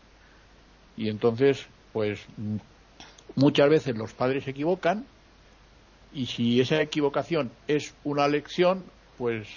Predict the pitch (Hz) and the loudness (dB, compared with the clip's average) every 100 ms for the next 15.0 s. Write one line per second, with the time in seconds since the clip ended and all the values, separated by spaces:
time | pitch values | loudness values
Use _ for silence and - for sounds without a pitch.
0 | - - - - 110 113 131 165 110 120 | -20 -20 -20 -10 -6 -6 -6 -2 0 0
1 | 107 101 104 98 98 - 139 104 - 113 | 0 -2 -6 -6 -6 -2 -2 -2 -8 -10
2 | 101 131 139 143 143 139 135 160 117 - | -4 -2 0 2 2 0 0 -2 -4 -10
3 | - - - - - 117 110 160 160 131 | -20 -20 -20 -20 -8 -6 0 0 2 0
4 | 113 110 113 113 110 113 - - 117 117 | -2 -2 -2 -4 -4 -8 -12 -8 -4 -2
5 | 123 120 - 190 170 117 110 107 107 113 | -2 -4 -4 -6 -4 -6 -4 -6 -6 -4
6 | 113 104 101 98 123 147 - 170 180 127 | -2 -2 -6 -6 -2 -2 -2 -4 -4 -6
7 | 113 - 107 101 120 135 160 131 - 165 | -10 -12 -12 -10 -10 -6 -4 -4 0 -2
8 | - - 123 120 139 127 123 180 160 170 | -2 -8 -10 -10 -10 -10 -6 -6 0 0
9 | 190 - 107 - 127 127 107 107 110 104 | 0 -4 -10 -2 -2 0 -2 -2 -6 -8
10 | 104 - - - - - - 139 151 185 | -12 -14 -20 -20 -20 -20 -6 0 2 2
11 | 180 175 165 156 127 123 120 113 135 123 | 2 0 0 0 0 2 2 0 -4 -6
12 | 135 143 127 139 170 180 180 - - - | -6 -4 -2 0 2 0 -2 -6 -20 -20
13 | - - - - - 151 156 113 104 104 | -20 -20 -20 -20 -10 -6 -4 -4 -2 -4
14 | 101 107 - - - - 113 98 107 - | -4 -10 -16 -20 -20 -14 -10 -10 -10 -14